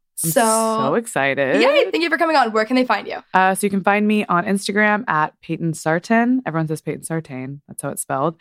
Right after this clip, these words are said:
Speaker 2: Yeah.
Speaker 1: Uh, you can find me at my blog is hustle and halcyon dot com. That's hustle and, and then H A L C Y O N dot com. And on YouTube as Peyton Sartain.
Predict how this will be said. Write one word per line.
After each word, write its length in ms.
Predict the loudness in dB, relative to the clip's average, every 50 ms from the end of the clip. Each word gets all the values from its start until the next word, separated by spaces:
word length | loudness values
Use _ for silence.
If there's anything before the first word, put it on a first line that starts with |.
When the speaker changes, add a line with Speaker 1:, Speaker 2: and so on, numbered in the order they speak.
| -12
Speaker 2:
Yeah. 200 | -14 -14 -14 -6 -2
Speaker 1:
Uh, 80 | 0 0
you 100 | 0 0
can 100 | -2 -2
find 180 | -2 -2 -2
me 120 | -2 -2 -2
at 60 | -2
my 120 | -4 -4
blog 360 | -4 -2 0 0 0 0 -2
is 180 | -4 -6 -8 -4
hustle 380 | -4 -4 -4 -2 -2 -4 -4 -4
and 300 | -4 -8 -8 -10 -10 -12
halcyon 420 | -6 -4 -4 -4 -2 -4 -4 -4 -4
dot 200 | -6 -6 -6 -6
com. 400 | -2 0 2 2 2 2 0 -2 -6 -8
That's 260 | -10 -8 -6 -6 -8 -6
hustle 340 | -6 -8 -4 -4 -4 -4 -2
and, 280 | -4 -4 -6 -6 -6 -8
and 80 | -10
then 140 | -10 -10 -10
H 260 | -10 -12 -12 -12 -12 -12
A 160 | -8 -6 -4 -4
L 220 | -4 -4 -4 -4
C 300 | -6 -6 -8 -6 -8 -8
Y 420 | -6 -4 -4 -2 -2 -4 -6 -8 -12 _
O 160 | -14 -14 -14 -12
N 380 | -14 -14 -12 -10 -10 -10 -12 -12 _
dot 200 | -10 -10 -10 -6 -2
com. 320 | 0 0 0 0 -2 -6 _ _ _ _ _ _ _ _ _ _ _
And 480 | 0 0 2 2 4 2 2 2 2 0
on 140 | 0 0 -2
YouTube 380 | -4 -6 -6 -8 -8 -10 -10 -12 _ _ _ _ -20
as 160 | -18 -18 -18
Peyton 360 | -18 -18 -18 -18 -18 -20 -20 -18
Sartain. 560 | -18 -18 -18 -18 -18 -18 -16 -16 -16 -16